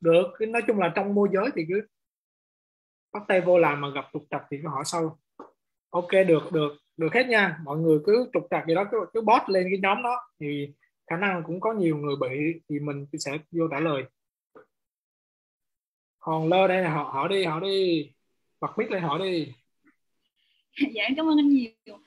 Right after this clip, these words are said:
Speaker 2: Ờ, anh Nhân ơi, tại vì em cũng mới nên là anh cho em hỏi là, ờm, làm sao để biết được cái mức độ quan tâm của khách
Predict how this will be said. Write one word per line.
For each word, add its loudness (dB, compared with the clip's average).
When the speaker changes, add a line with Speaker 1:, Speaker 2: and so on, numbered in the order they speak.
Speaker 2:
Ờ, -12
anh 2
Nhân 4
ơi, 2
tại -6
vì -6
em -4
cũng -18
mới -10
nên -4
là -8
anh -4
cho -14
em -6
hỏi -12
là, -16
ờm, -10
làm -4
sao -8
để -10
biết -4
được -6
cái 0
mức 0
độ -12
quan -6
tâm -6
của -14
khách -20